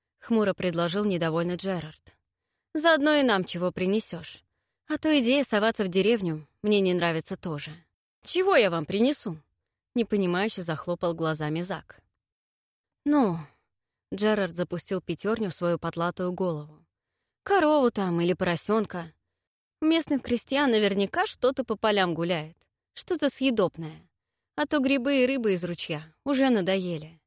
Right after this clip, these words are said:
Натаниэль нахмурился, бросив на Джерарда испепеляющий взгляд.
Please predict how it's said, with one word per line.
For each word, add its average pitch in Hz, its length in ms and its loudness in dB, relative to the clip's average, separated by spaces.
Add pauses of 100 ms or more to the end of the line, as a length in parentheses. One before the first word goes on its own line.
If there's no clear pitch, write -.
(760)
Натаниэль 233 520 2
нахмурился, 196 800 -4 (140)
бросив 226 420 0
на 190 120 -2
Джерарда 185 600 -2
испепеляющий 185 720 -4
взгляд. 208 360 -8